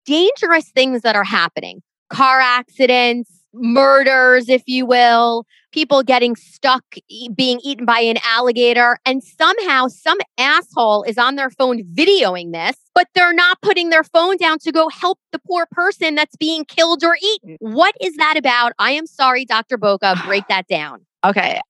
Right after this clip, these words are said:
Speaker 2: I wish the audience could see my face right now because this is something that is probably in the top two of my list all the time.
Speaker 1: Thank you.
Speaker 2: Okay. I watch these kids getting beat up at school. I watch these people on the streets of New York. And I was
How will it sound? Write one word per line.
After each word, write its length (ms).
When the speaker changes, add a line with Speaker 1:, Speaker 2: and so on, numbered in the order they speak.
Speaker 2:
I 80
wish 420
the 120
audience 500
could 140
see 200
my 160
face 300
right 180
now 160
because 440
this 320
is 340
something 400
that 120
is 120
probably 680
in 160
the 80
top 300
two 400
of 180
my 180
list 420
all 180
the 100
time. 360
Speaker 1:
Thank 260
you. 140
Speaker 2:
Okay. 480
I 220
watch 400
these 180
kids 300
getting 260
beat 220
up 160
at 100
school. 480
I 160
watch 420
these 180
people 360
on 100
the 80
streets 400
of 100
New 120
York. 240
And 60
I 40
was 160